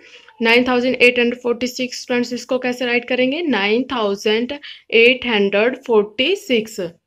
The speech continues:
I think students you understand, so you can easily revise remaining parts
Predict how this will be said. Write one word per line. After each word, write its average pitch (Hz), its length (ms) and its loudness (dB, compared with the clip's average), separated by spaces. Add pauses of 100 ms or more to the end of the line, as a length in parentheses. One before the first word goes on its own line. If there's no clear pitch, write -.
(640)
I 233 160 2
think 269 200 -2
students 285 520 -2
you 247 220 0
understand, 269 680 -2 (340)
so 254 180 -2
you 247 180 2
can 247 160 2
easily 240 340 0
revise 240 420 0
remaining 226 440 0
parts 240 420 -2